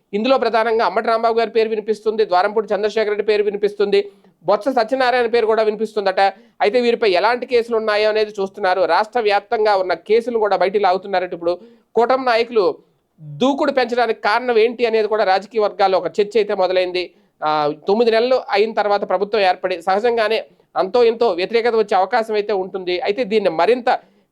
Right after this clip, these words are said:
పెంచకుండా ఉండాలి అనే వ్యూహంతో పాటు, ఇక అంతా అయిపోయింది, కూటమి తమను ఏమీ చేయలేదు అనుకుంటున్న టైంలో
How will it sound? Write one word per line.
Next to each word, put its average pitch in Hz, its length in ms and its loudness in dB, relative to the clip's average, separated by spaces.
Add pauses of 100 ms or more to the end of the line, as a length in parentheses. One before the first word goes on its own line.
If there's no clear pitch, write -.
పెంచకుండా 254 560 2
ఉండాలి 220 420 2
అనే 214 140 2
వ్యూహంతో 220 420 0
పాటు, 208 460 0
ఇక 202 120 -2 (460)
అంతా 226 260 0
అయిపోయింది, 254 840 0 (160)
కూటమి 226 340 0
తమను 226 200 0
ఏమీ 214 260 2 (180)
చేయలేదు 240 560 2
అనుకుంటున్న 214 480 -2
టైంలో 220 560 0